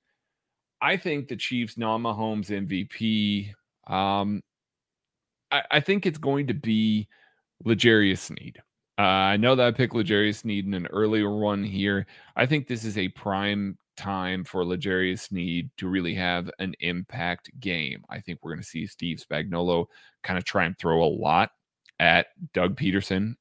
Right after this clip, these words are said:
and Trevor Lawrence to try and confuse him, late rotations, some weird spins and things like that.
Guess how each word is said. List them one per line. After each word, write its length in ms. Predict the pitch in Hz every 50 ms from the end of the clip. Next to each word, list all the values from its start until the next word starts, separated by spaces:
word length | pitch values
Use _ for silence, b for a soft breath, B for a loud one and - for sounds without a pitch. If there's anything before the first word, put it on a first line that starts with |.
| _ -
and 240 | 85 82 78 82 90
Trevor 280 | - 95 87 80 80
Lawrence 380 | 73 87 87 90 98 110 113 -
to 80 | - 120
try 280 | - - 92 87 85
and 140 | 85 82 82
confuse 540 | - 85 82 - - - 92 101 101 101 151
him, 440 | 107 95 95 95 92 90 95 92 - -
late 160 | 80 - -
rotations, 880 | - 64 - - - - 113 113 101 - - 113 104 101 98 101 101 -
some 220 | - 80 67 71 69
weird 320 | 82 82 73 69 69 -
spins 580 | - - _ - 120 120 117 113 117 117 104 98
and 140 | 95 95 -
things 300 | - 101 101 101 95 90
like 240 | 104 101 92 90 -
that. 280 | - 104 98 95 92